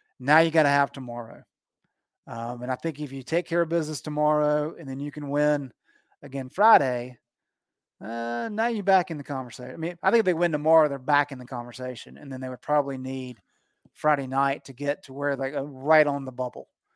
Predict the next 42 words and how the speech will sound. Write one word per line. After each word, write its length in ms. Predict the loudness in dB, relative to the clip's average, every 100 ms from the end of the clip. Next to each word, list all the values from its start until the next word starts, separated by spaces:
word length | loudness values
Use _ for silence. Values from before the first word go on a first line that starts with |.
| _ _ _ -6
Um, 600 | -2 0 0 -4 -12 -18 _ _ _ -10
you 140 | -2 0
know, 160 | 0
and 80 | -2
then 100 | 0
at 140 | 0
that 200 | 0 -2
point, 280 | -4 -8 -8
it, 100 | -10 -14 -20 -10
there's 160 | -6 -4
a 60 |
lot 200 | 2 2
of 80 | 2
different 280 | -6 -12 -8
variables 420 | -6 -6 -8 -12
that 100 | -12
come 160 | -10 -8
into 140 | -10
play. 520 | -4 0 2 2 -2 _ _ _ _ -16
I 40 | -12
saw 340 | -4 -2 -2
Wisconsin 720 | -2 -6 -6 -2 -2 -2 -8
lost 240 | -6 -6 -6
tonight. 360 | -4 -4 -4
That 160 | -6 -4
helps. 560 | 0 -2 -4 -14 -16 _ _ _ _ _ _ _
Uh, 180 | -10 -8
so 160 | -10 -12
some, 240 | -12 -12
some 160 | -10 -4
things 240 | -2 2
like 160 | 2 4
that 220 | 2 2
would 100 | -2
have 160 | -4
to 80 | -6
play 240 | -10 -6 -6
out. 240 | -6 -8
But 120 | -12 -16 _ -14
you 100 | 4
gotta 260 | 6 6
win, 560 | 4 2 2 0 -4